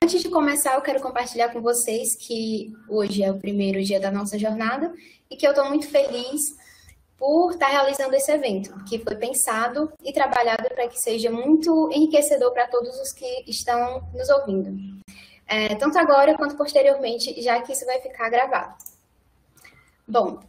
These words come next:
pra começar, é, eu vou apresentar pra vocês o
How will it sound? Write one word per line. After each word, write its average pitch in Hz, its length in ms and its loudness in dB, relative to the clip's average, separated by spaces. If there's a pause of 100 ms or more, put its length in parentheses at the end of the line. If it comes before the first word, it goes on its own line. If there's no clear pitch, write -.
(1120)
pra 302 240 0
começar, 262 840 -2 (480)
é, 220 200 0
eu 214 40 2
vou 226 100 6
apresentar 240 440 0
pra 233 140 2
vocês 247 560 0
o 240 360 4